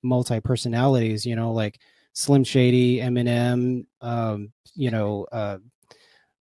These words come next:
Beyonce and, and her, her other personality. What Anne Heche had another personality that she had admitted to having.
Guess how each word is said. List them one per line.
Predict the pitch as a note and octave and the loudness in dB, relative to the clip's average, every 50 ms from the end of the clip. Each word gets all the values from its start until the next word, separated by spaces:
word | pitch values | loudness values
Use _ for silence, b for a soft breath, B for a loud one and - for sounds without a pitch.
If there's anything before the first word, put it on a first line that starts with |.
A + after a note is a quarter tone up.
| _ _ - B2+ | _ _ -10 2
Beyonce | A2+ C#3+ C#3 C3+ C3 C3+ D3 C#3+ - - - C#3 C3 C3 C3 C3 C3 C3 B2+ B2+ B2 | 6 8 8 8 8 8 6 4 4 2 2 4 4 6 6 6 6 6 4 4 2
and, | B2 B2 A#2+ | 0 -2 -4
and | A#2+ C3 B2+ B2+ | -4 -2 -2 -2
her, | G#2+ - C3+ C#3 D3 B2+ A#2+ | 2 6 8 8 8 8 6
her | A#2 C#3+ C#3 C#3 B2 | 6 6 6 6 6
other | C3 C#3 C#3 C3+ C3 | 4 4 4 4 4
personality. | - - C3+ - - C3 C3+ C3 C3 C3+ C#3 C3+ C3+ C3 | 4 2 0 2 4 2 4 4 6 4 6 6 4 4
What | B2 C#3 C3 B2+ - - | 4 4 2 2 0 -4
Anne | A#2+ C#3 E3 F#3+ G3 | -2 2 4 6 6
Heche | D3+ C#3+ D#3+ F#3+ G3 - - - | 8 10 10 10 10 8 4 2
had | B2+ C3+ C3+ C3 C3 B2 A#2+ C3 - _ - | 4 4 6 6 6 4 2 0 -6 _ -4
another | D#3 C#3 C#3+ D3+ E3 D3 | 0 2 4 6 4 4
personality | - - C3 - - C3+ B2+ B2 A#2 A#2 A#2+ A2+ A2+ A#2 A2+ | 4 2 -2 0 0 0 0 2 2 2 0 0 0 -2 -4
that | A2+ A#2+ A2 - | -4 -6 -8 -8
she | - - C3+ B2 | -8 -4 -2 0
had | - C3 B2 A2+ A2+ | 2 2 0 0 -2
admitted | G2+ A#2 A2+ B2 C3 B2+ B2+ A#2 - | -6 -8 -4 0 0 0 0 0 -4
to | - B2 G#2 | -4 -4 0
having. | A#2 B2 A#2+ A2+ A#2+ A#2+ A#2+ A#2 A#2+ | 2 2 2 2 2 0 0 -2 -4